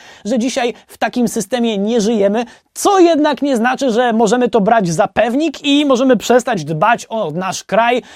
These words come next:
bo takie czasy już na pewno nie wrócą. Absolutnie nie. Inna sprawa, że dzisiaj absolutnie też nie jesteśmy jako jednostki totalnie bezpieczni przed wpływami z zewnątrz. I jasne, to jest zupełnie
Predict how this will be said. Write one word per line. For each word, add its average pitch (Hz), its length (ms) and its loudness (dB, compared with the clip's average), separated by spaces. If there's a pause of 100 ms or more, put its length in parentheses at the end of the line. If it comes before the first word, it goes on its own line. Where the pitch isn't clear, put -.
(120)
bo 190 120 2
takie 247 380 0
czasy 226 500 2
już 202 300 2
na 196 120 2
pewno 202 460 2
nie 196 220 0
wrócą. 170 420 0 (180)
Absolutnie 226 760 2 (240)
nie. 196 200 -2 (300)
Inna 330 320 0
sprawa, 214 400 2 (160)
że 262 460 2
dzisiaj 269 880 0
absolutnie 320 520 -4
też 302 200 -4
nie 302 160 0
jesteśmy 294 540 -4
jako 269 360 0
jednostki 226 920 -2 (260)
totalnie 269 500 2
bezpieczni 240 680 0
przed 214 320 -2
wpływami 220 680 -2
z 196 40 0
zewnątrz. 196 680 -2
I 233 160 0
jasne, 240 420 0
to 214 100 -2
jest 185 300 0
zupełnie 247 680 0